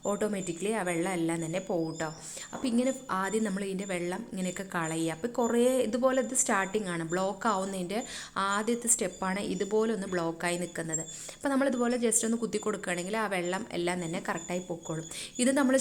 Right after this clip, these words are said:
ശ്രദ്ധിക്കാതെ വെച്ച് കഴിഞ്ഞാൽ ശരിക്കും ബ്ലോക്കായിട്ട് പിന്നെ നമുക്ക് ആ വെള്ളം പോവാതെ ഭയങ്കരമായിട്ട് നമ്മൾ ബുദ്ധിമുട്ടും ട്ടോ. ഇതുപോലെ നമ്മൾ കുത്തി കൊടുത്താൽ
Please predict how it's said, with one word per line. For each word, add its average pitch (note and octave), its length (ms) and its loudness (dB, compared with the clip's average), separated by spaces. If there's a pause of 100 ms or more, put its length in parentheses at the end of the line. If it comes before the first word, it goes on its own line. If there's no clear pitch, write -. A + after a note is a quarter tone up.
ശ്രദ്ധിക്കാതെ G#3+ 640 0
വെച്ച് E3+ 280 -2
കഴിഞ്ഞാൽ E3+ 360 -2
ശരിക്കും G3+ 380 -2
ബ്ലോക്കായിട്ട് E3+ 500 -2
പിന്നെ G3+ 200 -4
നമുക്ക് F#3 240 -4
ആ - 20 -2 (120)
വെള്ളം E3+ 300 -2
പോവാതെ F3 380 -2
ഭയങ്കരമായിട്ട് F3+ 640 -4
നമ്മൾ F3+ 140 -4 (100)
ബുദ്ധിമുട്ടും E3 360 -4
ട്ടോ. E3 140 -10
ഇതുപോലെ F#3 260 -2 (400)
നമ്മൾ G3+ 160 -4 (120)
കുത്തി A#3+ 260 -4
കൊടുത്താൽ G3 320 2